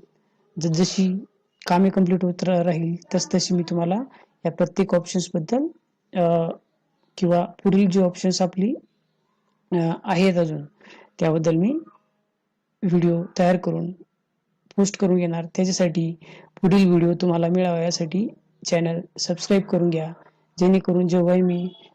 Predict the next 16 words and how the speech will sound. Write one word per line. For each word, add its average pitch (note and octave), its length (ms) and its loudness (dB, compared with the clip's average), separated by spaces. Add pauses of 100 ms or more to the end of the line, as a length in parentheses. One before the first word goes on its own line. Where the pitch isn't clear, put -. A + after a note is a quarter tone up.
सरळ F3+ 280 2
प्रणाली F3 380 0
संबंधात E3+ 480 -2
असो E3+ 180 -8
किंवा F3 240 -2 (140)
इतर G#3+ 180 0
टेक्निकल G3 460 2
व्हिडिओ E3 260 0
असो, D3+ 320 -12 (1200)
अ, E3+ 240 0
पोस्ट F#3 320 -2
केला E3+ 260 2
तर E3+ 160 2
तुम्हाला E3+ 320 0 (1200)
तो F#3 60 2
व्हिडिओ F3 300 2